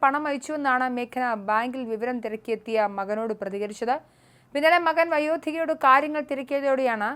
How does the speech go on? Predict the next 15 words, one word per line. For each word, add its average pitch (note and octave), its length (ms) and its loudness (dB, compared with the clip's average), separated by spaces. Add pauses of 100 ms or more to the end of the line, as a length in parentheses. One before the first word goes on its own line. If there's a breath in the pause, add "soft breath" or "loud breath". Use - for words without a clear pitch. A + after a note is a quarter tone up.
(480 soft breath)
ബ്ലാങ്ക് C#4 420 6
ചെക്ക് E4 240 0
അടക്കം D4 280 2 (100)
ഒപ്പിട്ട് C4+ 320 -4
നൽകിയ C4+ 300 -2
വിവരം B3+ 280 -2
വയോധിക B3 440 -2 (280)
ഓർത്തെടുത്ത് A#3+ 500 -2
പറയുന്നത്. G3 360 -2 (420 soft breath)
ഇതിന് G#3 240 -4
പിന്നാലെയാണ് A#3+ 520 2
ഇവർ A#3+ 100 -2 (100)
പോലീസിൽ B3+ 400 -2 (160)
പരാതി G#3 400 4
നൽകിയത്. F3 340 -8